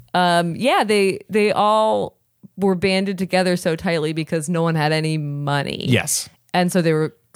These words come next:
Speaker 1: living with each other, squatting together, rehearsing all the time. And I was like, "Oh, I, we don't need to do that anymore."
Speaker 2: Mm-hmm.
Speaker 1: So, like, Sla-, Duff literally goes back to Seattle
Speaker 2: Yeah.
Speaker 1: after the tour is done and gets married.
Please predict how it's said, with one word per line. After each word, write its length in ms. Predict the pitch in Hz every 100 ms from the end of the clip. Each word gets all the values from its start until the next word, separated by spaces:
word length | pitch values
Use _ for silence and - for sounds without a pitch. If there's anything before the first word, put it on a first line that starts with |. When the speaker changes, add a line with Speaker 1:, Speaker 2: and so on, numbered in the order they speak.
| -
Speaker 1:
living 500 | 214 226 208 202 196
with 220 | 190 185
each 160 | 190 202
other, 200 | 180 170
squatting 760 | - - 170 151 156 156 151
together, 800 | 147 170 151 143 151 147 147 143 - - -
rehearsing 540 | 180 135 160 156 165 156
all 120 | 151
the 100 | 156
time. 420 | 170 156 151 151
And 80 | 160
I 80 | 160
was 140 | 156
like, 200 | 156 147 -
"Oh, 200 | 165 151
I, 160 | 143
we 160 | - 165
don't 120 | 156
need 100 | 160
to 80 | 151
do 140 | 156 151
that 40 | 143
anymore." 580 | 143 139 - - 175 - _ -
Speaker 2:
Mm-hmm. 140 | 139
Speaker 1:
So, 560 | 156 147 143 - 120 147 _ _ _
like, 140 | 202 185
Sla-, 300 | - 220 - - - 196
Duff 260 | 226 311
literally 260 | 330 311 247
goes 220 | 196 196
back 200 | 190 196
to 80 | 190
Seattle 560 | - 165 160 180 - 151
Speaker 2:
Yeah. 220 | 165 107 - _ -
Speaker 1:
after 340 | 170 165 175 165
the 120 | 160
tour 300 | - 165 147
is 140 | 147 147
done 460 | - 50 160 180 - -
and 120 | - 180
gets 160 | 160
married. 540 | 170 156 151 82 -